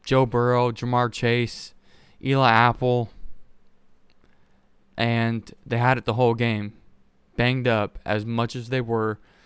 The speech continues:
and they couldn't find a way to do it. They couldn't find a way to finish. And I, I'll rephrase it. It's not that they couldn't find a way to win. They found a way to lose.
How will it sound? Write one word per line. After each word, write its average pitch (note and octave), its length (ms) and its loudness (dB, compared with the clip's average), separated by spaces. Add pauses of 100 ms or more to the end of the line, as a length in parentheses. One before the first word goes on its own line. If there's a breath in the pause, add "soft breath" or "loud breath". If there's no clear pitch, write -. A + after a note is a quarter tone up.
(240 soft breath)
and A2+ 140 -6
they A2 80 0
couldn't A#2+ 300 -4
find A#2 200 0
a A2+ 60 -2
way A2 120 0
to G#2 120 -6
do G#2+ 160 -2
it. G#2 120 -6
They G#2 120 -6
couldn't C3 340 -8
find B2 160 -2
a B2 60 -2
way A#2+ 100 -4
to A2+ 80 -4
finish. A2+ 460 -6 (320 soft breath)
And B2 160 2
I, - 80 -2
I'll C3 180 4
rephrase C3 460 0
it. - 160 -8 (240)
It's B2 160 -2
not E3+ 180 0
that C#3+ 60 0
they B2 80 2
couldn't A#2+ 300 -4
find B2+ 260 -2
a A#2+ 40 0
way A#2 180 0
to A2 80 0
win. A2 400 -2 (280 soft breath)
They B2 140 0
found C#3+ 420 2
a C#3 60 4
way B2+ 260 2
to B2 220 -6
lose. G#2 720 -2